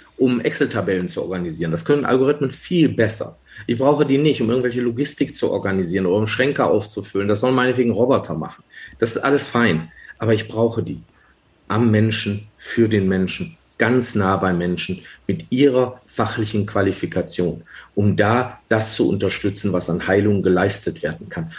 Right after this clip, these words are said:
Und Heilung nicht nur verstanden als Behandlung. Heilung ist nämlich viel mehr. Das ist das, wo auch der sozusagen U S P der Pflege der Zukunft liegt. Dass die gerade was können, was Algorithmen nicht können.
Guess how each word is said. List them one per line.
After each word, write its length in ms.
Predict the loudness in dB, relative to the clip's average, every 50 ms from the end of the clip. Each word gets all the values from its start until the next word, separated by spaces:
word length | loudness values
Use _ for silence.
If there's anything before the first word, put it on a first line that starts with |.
| -16 -8 -6
Und 240 | -6 -6 -2 0
Heilung 400 | 2 4 4 4 4 2 0 -2 -8 -18 _ _ _ _ _ _
nicht 420 | -2 0 2 2 2 0 -2 -2 0
nur 120 | 0 0
verstanden 500 | 0 0 -4 -4 -2 -2 -2 0 0 0
als 220 | -2 -2 -6 -6 -6
Behandlung. 580 | -6 -4 -4 -4 -4 -6 -6 -10 -12 -10 -6
Heilung 260 | -4 -2 0 0 0
ist 140 | -2 -2 -2
nämlich 240 | -2 -2 -2 -4 -4
viel 200 | -4 -2 -2 0
mehr. 280 | 0 0 0 -2 -6 -10 _ _ _ _ -6 -2
Das 240 | -2 0 0 2
ist 260 | 0 0 0 -2 -6 -8
das, 400 | -8 -6 -8 -8 -12 -14 -10 -2 0
wo 100 | 2 2
auch 180 | 2 2 0
der 260 | 0 2 2 2 0 -4 -12 _
sozusagen 640 | -4 -2 -2 0 0 -2 -2 0 0 0 0 0 -2 -4 -10 -18 _ _ -12
U 400 | -8 -4 0 0 2 2 2 2
S 420 | 2 2 2 0 -2 -6 -8 -12 _ -8
P 460 | -6 -2 0 0 0 0 -2 -4 -8 -14 _ _ _ 0
der 140 | 2 2 2
Pflege 380 | 0 -2 -2 0 0 2 2
der 140 | 0 0 -2
Zukunft 600 | -4 -6 -6 -6 -6 -6 -4 -6 -6 -6 -8 -12
liegt. 260 | -12 -12 -12 -6 -4 -2
Dass 160 | -2 0 2
die 180 | 2 2 2
gerade 460 | 2 2 4 4 4 6 6 6 6 4
was 260 | 4 2 2 0 0
können, 540 | 2 2 4 4 4 2 2 0 -2 -8 -18 _ _ _ _
was 160 | 0 0 2 2
Algorithmen 640 | 2 4 6 6 6 4 4 2 2 2 4 4
nicht 300 | 4 2 2 -2 -12 -8
können. 320 | -4 -4 -4 -4 -6 -12